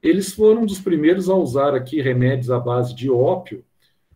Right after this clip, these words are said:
Hoje você usa remédios, né, derivados do, do fungo, de onde você extrai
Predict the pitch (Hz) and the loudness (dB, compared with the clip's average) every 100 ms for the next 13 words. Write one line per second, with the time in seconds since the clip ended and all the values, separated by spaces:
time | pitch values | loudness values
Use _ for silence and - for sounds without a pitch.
0 | _ 123 156 170 156 147 - 143 139 120 | _ 2 4 2 -2 -4 -2 0 4 2
1 | 107 - 120 135 123 123 117 120 131 - | 0 -4 -2 0 0 0 0 0 -2 -4
2 | 139 180 123 117 120 120 120 - 113 101 | -6 -2 0 0 -2 -2 -4 -6 -4 -6
3 | _ _ _ _ _ - 107 123 - 160 | _ _ _ _ _ -8 -4 -4 -2 0
4 | 165 117 113 110 120 127 120 117 - 117 | 0 0 -2 0 2 2 2 0 0 -2
5 | 113 - 117 - | -2 -4 -2 -2